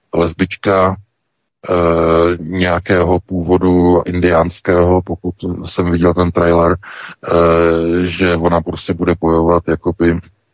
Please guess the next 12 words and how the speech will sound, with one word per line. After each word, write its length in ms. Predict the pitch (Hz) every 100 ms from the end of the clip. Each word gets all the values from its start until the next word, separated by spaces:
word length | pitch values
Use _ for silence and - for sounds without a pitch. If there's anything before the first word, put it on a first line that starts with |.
| _
proti 220 | 87 85
tomu 200 | 82 82
predátorovi, 640 | 82 80 82 80 85 80 85
prostě 260 | 92 -
vymývání, 640 | 92 95 98 90 87 82 82
vymývačka. 800 | 85 104 113 95 87 - - - - _ _ - - -
Tohle 220 | - 123 139
to 120 | 131 -
teď 200 | 127 123 - - - 101
vyrábí 640 | 101 101 104 101 107 113
samozřejmě 420 | 110 98 107 110
na 160 | 110 95